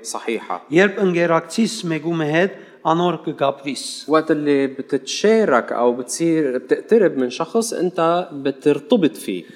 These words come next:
Speaker 2: Երբ մեկում հետ ընկերակցիս, անոր հետ հաղ-, կհաղորդակցիս։
Speaker 1: ووقت اللي بيكون في عندك شراكة مع شخص، بصير في تواصل بي-، معه.
Speaker 2: Ընդհանրապես անոր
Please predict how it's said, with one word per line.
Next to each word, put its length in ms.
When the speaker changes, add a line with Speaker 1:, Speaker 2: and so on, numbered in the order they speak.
Speaker 2:
Երբ 320
մեկում 400
հետ 240
ընկերակցիս, 720
անոր 320
հետ 240
հաղ-, 280
կհաղորդակցիս։ 1040
Speaker 1:
ووقت 320
اللي 120
بيكون 240
في 100
عندك 340
شراكة 460
مع 180
شخص، 480
بصير 260
في 160
تواصل 720
بي-، 280
معه. 320
Speaker 2:
Ընդհանրապես 720
անոր 240